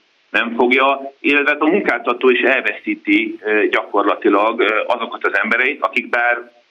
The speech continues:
oltástagadók, vagy nem szeretnék valamilyen okból kifolyólag, ö, ezt felvenni, és nincs orvosi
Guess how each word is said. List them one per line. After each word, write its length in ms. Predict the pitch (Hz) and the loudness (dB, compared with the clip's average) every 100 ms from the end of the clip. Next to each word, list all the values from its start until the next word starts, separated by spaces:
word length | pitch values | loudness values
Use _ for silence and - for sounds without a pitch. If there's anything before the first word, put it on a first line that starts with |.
| _ | _
oltástagadók, 1040 | 123 127 127 87 - 117 117 87 98 113 - | 0 2 2 -4 -4 -2 0 0 2 2 0
vagy 160 | 95 | 0
nem 240 | 107 117 117 | 0 -2 -2
szeretnék 420 | 101 95 98 87 | -4 -2 -6 -4
valamilyen 360 | 98 98 95 92 | -2 -2 -2 -2
okból 320 | 95 - 95 | -4 -2 -2
kifolyólag, 760 | - - 95 90 90 82 - - _ _ _ _ _ _ | 0 0 4 4 4 0 -6 -16 _ _ _ _ _ _
ö, 100 | 95 | -2
ezt 320 | 87 78 - - | 0 0 -4 -4
felvenni, 540 | 110 113 117 104 107 - | -2 0 0 -2 -6 -2
és 320 | 131 120 120 | 0 0 0
nincs 300 | 107 104 92 | 0 0 0
orvosi 420 | 95 101 - - | 0 0 -2 -4